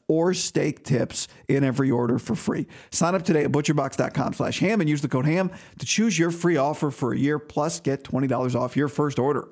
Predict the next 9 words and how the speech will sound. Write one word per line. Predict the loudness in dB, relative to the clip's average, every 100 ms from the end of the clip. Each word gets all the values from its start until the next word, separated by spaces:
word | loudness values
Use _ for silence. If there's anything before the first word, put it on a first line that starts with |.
| _ _ _ _ _
Prize | -4 -2 -2 -2
Picks | -2 -2 -4 -4
is | -2 0
America's | 0 0 0 0 -2 -4 -4
number | -2 -2
one | -2 -2
fantasy | -4 -6 -4 -6
sports | -6 -6 -4
app | -4 -6